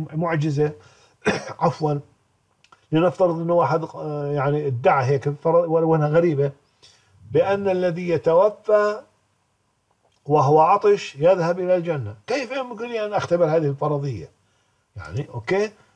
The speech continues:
أن تكون قوية من حيث توقعها، expectancy، أي ماذا يتوقع الباحث من الفرضية أن تجيب عليها من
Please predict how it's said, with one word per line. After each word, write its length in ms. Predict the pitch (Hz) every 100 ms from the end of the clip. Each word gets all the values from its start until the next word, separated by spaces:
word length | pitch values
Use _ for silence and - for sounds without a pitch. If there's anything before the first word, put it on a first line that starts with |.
| _ 165
أن 140 | 147
تكون 260 | 170 175 165
قوية 400 | 156 175 214 202
من 100 | 160
حيث 200 | 151 147
توقعها، 600 | 143 139 196 - 165 135
expectancy، 520 | - 123 180 180 208 208 -
أي 120 | 139
ماذا 420 | 151 196 190 156
يتوقع 480 | 131 151 175 - 135
الباحث 440 | 131 180 165 170 156 _ _ -
من 120 | 151
الفرضية 560 | 127 156 156 160 175 151
أن 100 | 113
تجيب 300 | 135 156 135
عليها 300 | 147 165 135
من 160 | 123